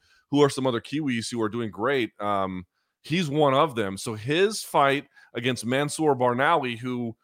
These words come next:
we thought was gonna do well against Brent Primus, but Brent Primus overwhelmed him in the end. He's sitting, according to our friends at Caesars B C, at a plus two ten Mansoor Barnawi at minus two sixty. Again, Barnawi should win this contest, but J J Wilson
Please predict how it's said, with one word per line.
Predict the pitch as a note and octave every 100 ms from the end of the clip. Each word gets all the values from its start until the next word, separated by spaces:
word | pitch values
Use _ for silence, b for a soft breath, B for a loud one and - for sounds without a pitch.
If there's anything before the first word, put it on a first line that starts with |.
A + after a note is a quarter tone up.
| _ -
we | B2+
thought | - D3 D#3+
was | C#3+ A2+
gonna | C3 B2+
do | C3
well | B2 B2+ B2+ A#2+
against | A2+ A2+ G2+
Brent | B2 A2+
Primus, | D3+ E3+ C3+
but | A2+
Brent | G2+ B2
Primus | G#2+ D3+ C3 - B2
overwhelmed | A#2 A2 G2+ C3 F#3 D3+
him | G2+ G2 F#2 b b b
in | A#2+ A#2+
the | A2+ A2
end. | G#2+ A2+ _ _
He's | D3+ D3
sitting, | - F#3 F#3
according | F3+ F3 E3+
to | E3
our | C#3+
friends | - D#3 C3+
at | A2+
Caesars | - G3 F#3 C#3+ A2+
B | A#2+
C, | A2 A#2+ A2+ - b b
at | A#2
a | B2
plus | A#2 D3 D#3 E3 -
two | - D#3+
ten | D3 D#3 C#3 C3 B2
Mansoor | B2+ C3 C#3
Barnawi | A2+ A#2 A#2+ A#2 A#2 A2+ A2 b b
at | G#2
minus | A#2+ A#2+ A#2+ A2+
two | - A2+
sixty. | D#3 - G#2 G2+
Again, | G2+ D3 G#2+
Barnawi | B2 C3 B2+ B2 A#2
should | - C#3+ B2
win | G#2+ C3+ B2+
this | G#2
contest, | - F#2 F2+ F2+
but | F2+
J | E2 D3
J | E3+
Wilson | D3 C#3+ C#3 C3+